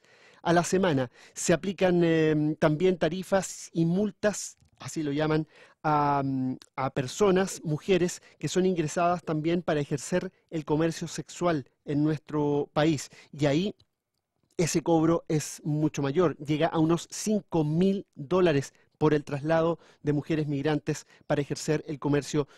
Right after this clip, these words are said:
sexual. Se, se establece un sistema de pago a través de cuotas, doscientos cincuenta dólares semanales, se aplica una cuota de cobro también incluso por alojamiento. Hay una estructura completísima armada para poder generar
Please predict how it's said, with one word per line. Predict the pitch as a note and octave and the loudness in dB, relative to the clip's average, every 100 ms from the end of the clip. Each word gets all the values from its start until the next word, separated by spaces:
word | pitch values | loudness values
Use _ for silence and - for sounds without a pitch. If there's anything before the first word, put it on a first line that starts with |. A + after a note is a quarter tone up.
| _ | _
sexual. | - C#3+ - C#3 A2+ - _ _ _ - | -8 -8 -4 -6 -6 -12 _ _ _ -8
Se, | - C3+ - _ _ _ _ - | -4 -4 -6 _ _ _ _ -10
se | - C3 | -4 -4
establece | B2+ C#3 C3 C#3+ D3+ | -4 -4 -2 -2 -4
un | |
sistema | C3+ - D3 C#3 | -6 -4 -2 -2
de | B2+ | 0
pago | D3 C#3 | 0 0
a | C#3 | 0
través | C3 C#3 | -2 -4
de | C3 | -6
cuotas, | - E3+ G3 G#3+ - | -2 0 2 0 -2
doscientos | C#3+ C3+ D#3 C3+ C#3 | -6 -4 -2 -2 -6
cincuenta | C3 A#2+ E3 E3 D#3+ | -8 -4 -4 -2 -2
dólares | C#3+ D#3 C#3+ C#3+ | 0 0 -2 -4
semanales, | - - C#3 C3 G3 A3 G#3+ - _ - _ _ _ - | -12 -4 -2 0 2 2 2 0 _ -20 _ _ _ -6
se | - D3+ D3 C#3+ | 2 4 4 2
aplica | C3+ D#3+ D#3 | 0 0 0
una | D3 C#3+ C#3 C#3 C#3 C3+ | 2 2 2 2 0 0
cuota | E3 D#3 D#3 | 0 2 2
de | C#3+ | 2
cobro | - D#3+ D3+ D3+ | 2 2 2 2
también | D3 C#3+ D#3 | 2 2 2
incluso | D3+ - B3 C4 | 2 0 -2 0
por | A3 A#3 | 2 2
alojamiento. | A3 G#3+ A3 C4+ A#3+ - C#3 B2+ | 2 2 2 4 2 2 -4 0
Hay | F#3 | 0
una | G#3 | 2
estructura | F#3+ - E3 G#3+ A3 | 0 -4 -8 -2 -2
completísima | - A3 A#3 - F3+ - A3+ A3 A3 | 2 2 2 0 -2 -2 -6 -4 -2
armada | G#3 G#3 G#3 | 0 0 0
para | G#3 G3 F#3+ | 0 -2 -2
poder | F#3+ G3 | -2 -2
generar | G3+ F#3+ G3 | 0 2 2